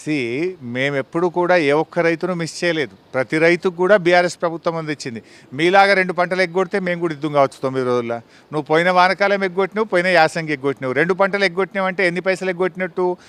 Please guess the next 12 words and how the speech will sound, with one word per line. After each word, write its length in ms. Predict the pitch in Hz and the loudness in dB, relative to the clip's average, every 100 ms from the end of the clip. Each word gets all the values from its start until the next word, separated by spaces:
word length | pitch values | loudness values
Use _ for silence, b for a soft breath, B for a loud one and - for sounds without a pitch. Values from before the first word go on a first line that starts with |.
| b 147 | b 2
పద్దెనిమిది 400 | 156 165 196 196 | 4 4 2 2
వేల 240 | 190 185 | 4 2
కోట్ల 420 | 180 185 208 220 | 2 0 0 0
రూపాయలు 480 | 196 190 185 185 196 | 0 0 2 4 4
రైతులకు 480 | 180 170 170 185 190 | 2 0 0 -4 0
రైతు 260 | 175 165 | 0 0
భరోసా 440 | 175 170 170 160 170 | -2 -2 -2 -2 -4
పైసల్ని 540 | 151 151 151 190 254 B B B | -4 -4 -6 -6 -6 B B B
ఈ 120 | 160 170 | -2 2
కాంగ్రెస్ 500 | 170 180 185 190 - | 4 4 4 0 0
ప్రభుత్వం 360 | 170 170 185 | -2 -2 -2
ఎగ్గొట్టింది. 760 | 160 139 160 156 135 147 147 | -4 -4 -4 -4 -4 -4 -4